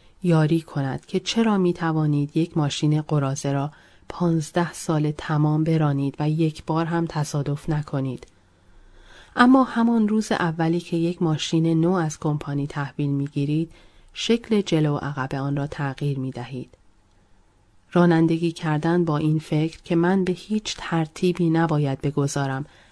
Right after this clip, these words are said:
حتی یک خط به این ماشین بیفتد خطرناک است.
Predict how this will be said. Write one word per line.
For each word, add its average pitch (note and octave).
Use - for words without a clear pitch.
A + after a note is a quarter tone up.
حتی D#3
یک D#3
خط D#3
به D3
این D3
ماشین C3+
بیفتد C#3
خطرناک C#3+
است. -